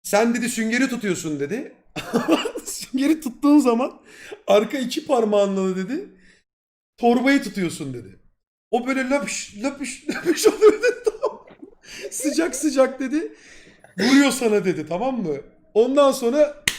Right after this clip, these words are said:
işin bitiyor," dedi. Bunu yapmışlar ve <coughs> dört kişi kullanmışlar abi. Sürekli de bu yenileniyor.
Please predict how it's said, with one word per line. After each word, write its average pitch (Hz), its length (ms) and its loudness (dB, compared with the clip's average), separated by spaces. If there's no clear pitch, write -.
işin 277 300 -4
bitiyor," 247 320 -4
dedi. 135 220 -6
Bunu 262 520 0
yapmışlar 220 800 4
ve 196 460 4
<coughs> - 800 -8
dört 196 240 2
kişi - 220 -8
kullanmışlar 110 560 -12
abi. 120 180 -20
Sürekli 285 480 2
de 311 100 2
bu 285 60 4
yenileniyor. 240 580 2